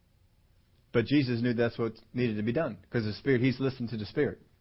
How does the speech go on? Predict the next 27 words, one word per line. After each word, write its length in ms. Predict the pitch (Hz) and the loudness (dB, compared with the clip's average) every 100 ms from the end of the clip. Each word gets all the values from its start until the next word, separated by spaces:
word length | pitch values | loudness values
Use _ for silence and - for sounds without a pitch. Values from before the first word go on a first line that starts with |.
| _ _ _ _ _ _ _ _ _ | _ _ _ _ _ _ _ _ _
He's 100 | - | -4
praying 280 | - 131 120 | 2 4 4
that, 160 | 113 - - _ _ _ _ | 2 0 -16 _ _ _ _
the, 140 | 107 | -6
the 160 | - 110 | -2 -4
prayer 260 | - 131 117 | 0 2 2
that 140 | 104 | 2
the, 160 | 104 92 - | 0 -4 -8
the 80 | 110 | -8
Spirit 280 | - 143 120 | 2 4 4
has. 200 | 95 - - - - | 0 -4 -16 -20 -2
So 180 | - 180 | 6 8
there 200 | 185 180 | 8 6
is 120 | 147 | 6
the 120 | 160 | 2
prayer 340 | - 196 190 175 | 6 8 10 8
of, 140 | 147 - - - - | 4 0 -14 -20 2
of 180 | 160 147 - | 6 6 6
faith. 320 | 190 180 117 - - - - | 8 8 8 -2 -16 -12 2
This 200 | 156 165 | 4 4
is 100 | 151 | 2
the 80 | |
prayer 280 | - 175 180 | 4 8 10
when 280 | 151 147 147 | 10 6 6
we 220 | 147 147 | 4 4
know 760 | 147 147 180 180 175 180 185 - | 4 8 12 12 12 10 6 2
what 500 | 127 127 151 160 - | -2 6 10 10 8